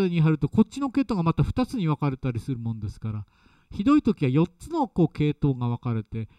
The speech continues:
交代に天皇を出すなんてことになって、もう始末が、収拾がつかなくなる。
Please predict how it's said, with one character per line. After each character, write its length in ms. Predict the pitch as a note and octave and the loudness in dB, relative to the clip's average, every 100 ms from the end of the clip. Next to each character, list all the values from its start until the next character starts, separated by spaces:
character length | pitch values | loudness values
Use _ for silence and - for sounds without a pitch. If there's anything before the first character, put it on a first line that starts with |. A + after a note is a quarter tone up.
| _ | _
交 180 | - F#3 | -2 -2
代 180 | - F#3 | 0 0
に 100 | E3+ | -2
天 260 | - E3 D#3+ | -4 -4 -2
皇 100 | D3+ | -4
を 60 | |
出 120 | B2 A2+ | -2 -4
す 120 | A#2+ | -6
な 120 | G#2+ | -8
ん 40 | |
て 120 | G#2 G#2+ | -8 -8
こ 100 | G#2+ | -8
と 160 | A2+ | -8
に 80 | G#2+ | -12
な 80 | G#2 | -12
っ 40 | |
て、 120 | - | -10
も 160 | A#2+ A2+ | -8 -6
う 40 | |
始 120 | G#2+ G3+ A3+ | -6 -4 -6
末 140 | - D3+ | -6 -8
が、 100 | - _ | -8 _
収 200 | - B3+ | -8 -6
拾 140 | A#3 C4+ | -4 -4
が 100 | F#3+ | -4
つ 100 | - | -4
か 120 | D4 | -6
な 100 | C#4+ | -6
く 100 | - | -6
な 100 | B2+ | -6
る。 120 | D2+ | -8